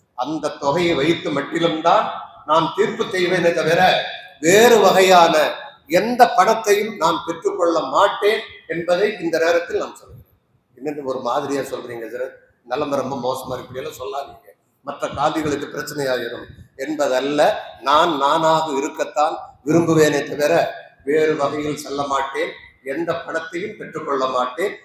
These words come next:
ஆனால் தீர்ப்பை, அல்லாஹ்வுடைய திருப்தியை முன்வைத்துத்தான் தீர்ப்பு வழங்கப்படும்.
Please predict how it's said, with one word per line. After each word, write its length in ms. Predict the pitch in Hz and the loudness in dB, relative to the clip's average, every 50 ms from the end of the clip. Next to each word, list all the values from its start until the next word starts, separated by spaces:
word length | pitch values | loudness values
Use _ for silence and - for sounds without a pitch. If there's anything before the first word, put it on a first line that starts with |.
| _ _ - | _ _ -10
ஆனால் 480 | - 135 143 139 131 131 127 123 - - | -6 -4 -2 -2 -2 -4 -4 -6 -10 -12
தீர்ப்பை, 680 | - 170 190 202 - - - 160 175 208 262 - - - - | -6 2 2 2 2 2 -2 0 0 0 -2 -8 -14 -16 -14
அல்லாஹ்வுடைய 840 | 123 147 151 156 165 156 151 147 - 143 131 131 135 127 127 113 104 101 - - _ _ _ _ _ _ _ _ _ _ _ _ _ _ _ _ - | -10 -8 0 4 4 6 6 4 2 -2 -4 -4 -2 -2 -2 -4 -6 -8 -12 -20 _ _ _ _ _ _ _ _ _ _ _ _ _ _ _ _ -6
திருப்தியை 580 | - 202 240 - - - - 185 165 143 120 107 - - - - - _ _ - | -2 0 0 0 -2 -4 -2 0 2 2 0 -2 -2 -8 -12 -20 -20 _ _ -2
முன்வைத்துத்தான் 1000 | 151 190 233 226 202 196 170 165 - - 151 - - 160 165 180 175 160 - - | -2 0 0 2 2 2 2 2 2 0 -2 -2 0 0 2 2 0 -2 -4 -2
தீர்ப்பு 300 | 160 170 - - 147 139 | -2 -2 -2 -2 -4 -2
வழங்கப்படும். 680 | 135 127 139 151 151 147 147 143 151 - - - | 0 0 0 0 -2 -4 -4 -4 -6 -8 -8 -8